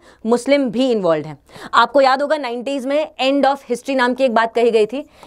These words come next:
कि यूएस अब जीत गया है रशिया से, सोवियत यूनियन तो हट गया, रशिया लेसर पावर है तो यूएस जीत गया कोल्ड वॉर को, तो मतलब end of history, इतिहास खत्म हो गया, यूएस emerged the winner in this historical struggle, ठीक है।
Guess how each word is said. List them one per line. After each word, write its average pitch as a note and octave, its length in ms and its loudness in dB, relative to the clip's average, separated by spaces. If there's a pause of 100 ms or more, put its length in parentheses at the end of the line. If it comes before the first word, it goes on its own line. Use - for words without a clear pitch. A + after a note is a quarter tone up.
(120)
कि C#4+ 160 2
यूएस C4+ 480 0 (340)
अब A3+ 160 0
जीत A#3 180 -6
गया C4+ 240 2
है C#4+ 160 -4
रशिया C4 280 -4
से, D#4 220 -6 (160)
सोवियत C4 420 2
यूनियन C4+ 280 -4
तो C#4 120 0
हट B3 140 -4
गया, C#4+ 260 0 (440)
रशिया A#3 280 2
लेसर A3 400 -2
पावर C4 260 0
है D4 100 -2
तो D4 100 -6
यूएस B3 260 0
जीत G#3+ 220 -10
गया C#4 140 -2
कोल्ड B3 260 -2
वॉर C4 160 0
को, D4 140 2 (440)
तो C#4 60 2
मतलब D4 380 2
end C#4 220 -4
of D4 80 0
history, C#4 280 -8
इतिहास C4+ 340 0
खत्म C4+ 240 -4
हो B3+ 100 0
गया, D4+ 120 4
यूएस C#4 480 0
emerged B3 340 -2
the B3+ 120 -4
winner A#3 240 2 (320)
in B3+ 200 2
this D#4+ 180 2 (120)
historical A#3 480 2
struggle, F3 320 -4 (240)
ठीक A3+ 120 0
है। A3 80 -2